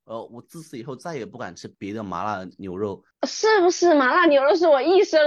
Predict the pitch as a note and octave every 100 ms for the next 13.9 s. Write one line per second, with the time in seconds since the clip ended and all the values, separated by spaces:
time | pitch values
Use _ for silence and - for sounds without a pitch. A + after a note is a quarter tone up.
0 | D#4 E4+ C#4+ C4+ C#4 A#3+ G#3+ A#3 D4 D4+
1 | A#3+ E4+ C4+ A#3 A#3+ C#4 G#3+ G3 F#3+ F#3+
2 | B3 B3 A#3+ - E3 A3 D3 B2+ - G#3
3 | C3 F3 E3+ C3 - A2+ A#2+ D#3 C3+ A#2+
4 | G#2 C3 D3+ G#2 _ _ D#3 C3+ B2 A#2
5 | A2 - A#2 A#2+ G2 _ _ _ F3 E3
6 | - A#2+ F2 C#2+ F#2 A2+ D3 B2 - C#3+
7 | A2+ F2 C3+ A2+ C3 B2+ D3 G#2 _ _
8 | G#3 D3+ C#3+ D#3 B2 F2+ C3 B2 G#2+ A#2+
9 | B2+ A2 A#2+ B2+ D3 C#3+ - D3+ D#3+ C3
10 | A2 D#3 D3 D#3+ D3+ C#3+ D#3+ E3 F#3 D#3
11 | C3+ - G3 G#3 D#4+ - - - - _
12 | G3+ A3 F#3 D#3 G3+ F#3 E3+ F#3 E3+ F3+
13 | G#3 F#3 E3 - F#3+ F#3 G3 D#3 B2+